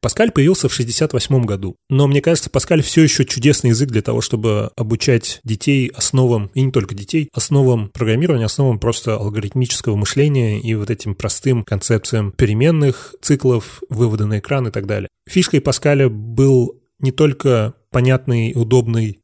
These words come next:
синтаксис, но и то, что авторы его сфокусировались на создании удобных инструментов, нацеленных на обучение языку программирования.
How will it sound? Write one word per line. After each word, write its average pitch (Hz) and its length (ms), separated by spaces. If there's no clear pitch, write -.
синтаксис, - 680
но 139 300
и 120 140
то, 147 180
что 117 580
авторы 143 360
его 127 400
сфокусировались 120 840
на 117 440
создании 113 720
удобных 123 420
инструментов, 127 720
нацеленных 107 580
на 104 460
обучение 104 760
языку 104 300
программирования. 101 600